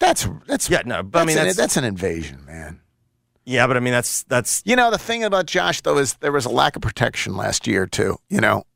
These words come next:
Speaker 1: in, in the end. Like, in the end, there was a, that's a, was an issue.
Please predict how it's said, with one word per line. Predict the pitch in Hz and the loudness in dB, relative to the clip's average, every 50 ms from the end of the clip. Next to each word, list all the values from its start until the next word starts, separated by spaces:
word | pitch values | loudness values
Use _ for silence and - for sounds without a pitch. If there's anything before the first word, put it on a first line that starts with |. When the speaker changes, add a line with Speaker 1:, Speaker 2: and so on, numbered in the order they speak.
| - | -2
Speaker 1:
in, | 131 123 120 | 0 0 0
in | - 123 113 113 | 2 0 0 2
the | 113 113 120 | 2 2 2
end. | 117 98 82 78 92 | 2 0 -2 -4 -2
Like, | 107 110 107 101 - - _ - | 0 0 0 0 -2 -8 _ -4
in | 127 120 | -2 0
the | 120 120 120 123 | 2 2 2 2
end, | 117 98 92 95 98 | 2 0 -2 -4 -4
there | 101 107 101 | -4 -4 -2
was | 104 107 104 - - | 0 0 0 0 0
a, | 107 98 92 | 0 -2 -2
that's | 95 107 - - | -4 -6 -6 -6
a, | 113 - - | -8 -10 -10
was | - - 101 98 | -10 -8 -6 -4
an | 110 104 | -2 0
issue. | 110 110 - - - | 0 0 0 -2 -4